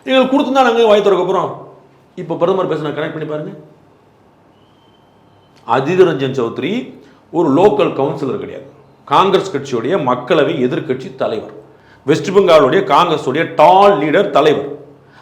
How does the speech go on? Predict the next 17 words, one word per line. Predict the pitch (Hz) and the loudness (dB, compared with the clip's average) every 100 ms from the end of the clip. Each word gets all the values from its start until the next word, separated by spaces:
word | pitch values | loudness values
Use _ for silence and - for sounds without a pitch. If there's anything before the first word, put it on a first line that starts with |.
| - | -2
அவர் | 123 143 180 | 4 6 6
சொல்றார், | 156 143 147 113 - | 2 -2 -2 -2 -4
"எங்களுக்கு | 135 156 165 143 - | -6 0 0 -2 -4
கொடுக்க | 220 247 233 | -4 0 2
வேண்டியதை | 214 151 139 | 2 -2 -4
கொடுத்தா | 143 202 | -2 -2
நாங்க | 156 143 | 0 -2
ஏன் | 156 | -4
பேச | 127 127 | -4 -6
போறோம்? | 107 101 90 - - _ _ _ _ _ _ | -8 -10 -12 -16 -20 _ _ _ _ _ _
எங்களுக்கு | 156 175 160 139 | -4 0 2 4
வர | 165 233 | 6 6
வேண்டியது | 226 185 143 | 4 2 0
வரல, | 113 131 156 220 | 2 4 4 4
நாங்க | 233 156 | 2 -2
அப்படித்தான் | 117 123 139 123 | -4 -4 -6 -8
பேசுவோம்." | 92 - - | -10 -16 -20